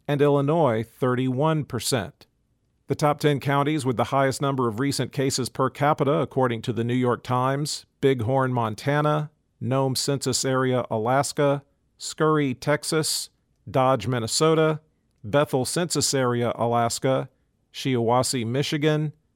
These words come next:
Mason, Michigan, Pope, Minnesota, Nottoway, Missouri, and Dickinson, Virginia.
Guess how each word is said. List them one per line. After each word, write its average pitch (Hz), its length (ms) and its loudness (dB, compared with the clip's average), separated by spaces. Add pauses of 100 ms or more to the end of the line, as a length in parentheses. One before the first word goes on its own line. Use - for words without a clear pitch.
(220)
Mason, 139 600 -2
Michigan, 147 600 0 (680)
Pope, 147 320 0
Minnesota, 143 800 2 (500)
Nottoway, 139 540 2
Missouri, 131 800 0 (400)
and 131 240 -2
Dickinson, 120 560 -2
Virginia. 123 640 -2